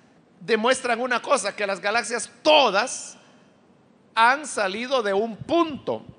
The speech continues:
de un punto único y del cual se han desprendido y se van alejando a mayor o menor velocidad. Pero entonces el sentido común dice lo siguiente, que si las galaxias surgieron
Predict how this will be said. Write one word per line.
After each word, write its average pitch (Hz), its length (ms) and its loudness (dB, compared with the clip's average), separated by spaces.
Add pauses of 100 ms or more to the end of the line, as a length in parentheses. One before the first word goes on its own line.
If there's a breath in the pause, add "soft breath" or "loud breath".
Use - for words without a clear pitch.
(400)
de 180 140 -4
un 233 160 0
punto 262 460 0
único 262 640 0
y 196 100 -6
del 190 180 -2
cual 220 240 2
se 247 140 -4
han 226 80 -6
desprendido 226 560 -4
y 247 60 -8
se 180 160 -6
van 190 260 -2
alejando 208 760 0 (280 loud breath)
a 185 100 -2
mayor 180 420 0
o 254 60 0
menor 180 320 -2
velocidad. 156 640 -6 (1040 soft breath)
Pero 185 140 0
entonces 214 380 -4
el 202 100 -4
sentido 220 540 0
común 226 420 0
dice 202 300 -8
lo 202 120 -2
siguiente, 208 760 -8 (800)
que 208 120 -6
si 220 120 -6
las 208 180 0
galaxias 220 640 0
surgieron 226 1000 -2